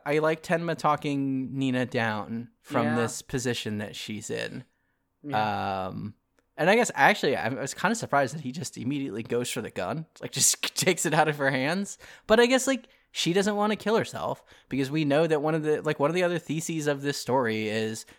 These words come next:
Speaker 1: no one really wants to die, right?
Speaker 2: Yep.
Speaker 1: Um,
Speaker 2: Yeah.
Speaker 1: so it's, you know, that it is this easy for him to just kind of talk her down.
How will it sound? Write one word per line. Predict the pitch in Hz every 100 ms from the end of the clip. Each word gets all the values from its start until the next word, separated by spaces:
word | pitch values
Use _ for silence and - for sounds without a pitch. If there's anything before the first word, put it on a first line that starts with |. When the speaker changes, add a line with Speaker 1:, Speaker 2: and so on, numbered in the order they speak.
| -
Speaker 1:
no | 117
one | 127 120
really | 123 117
wants | 113 113 -
to | 113
die, | 107 104 - - 127 - _ _
right? | 113 107
Speaker 2:
Yep. | 147 143 - _ _
Speaker 1:
Um, | 120 107 104 98 101 104 113 - _ _ -
Speaker 2:
Yeah. | 143
Speaker 1:
so | 131 120 110 110 104 -
it's, | 127 123 - -
you | - 101 - 143
know, | 123
that | 104 113
it | 117
is | 123 120
this | 120 113
easy | 123 123 117
for | 110 104
him | 107 101 101
to | 104
just | 104 -
kind | 120 104
of | 98
talk | - 101
her | 104
down. | 104 101 98 95